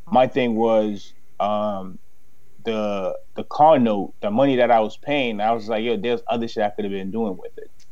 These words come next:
You know what I mean? It was, it was just that. You know what I'm saying? And, and understanding now, understanding now, like,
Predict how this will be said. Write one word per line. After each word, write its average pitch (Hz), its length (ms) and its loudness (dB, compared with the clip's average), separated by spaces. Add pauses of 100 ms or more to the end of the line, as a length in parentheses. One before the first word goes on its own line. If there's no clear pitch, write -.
(280)
You 107 100 4
know 113 80 8
what 113 80 6
I 113 80 6
mean? 120 240 6
It 110 140 4
was, 123 320 6
it 139 80 6
was 135 260 6
just 131 320 0
that. 131 340 4 (180)
You 113 120 -4
know 117 80 -2
what 117 40 -4
I'm 113 40 -6
saying? 120 260 0
And, 110 200 0 (160)
and 110 500 2
understanding 123 880 2 (520)
now, 110 680 4 (880)
understanding 120 580 2
now, 120 260 6
like, 101 360 0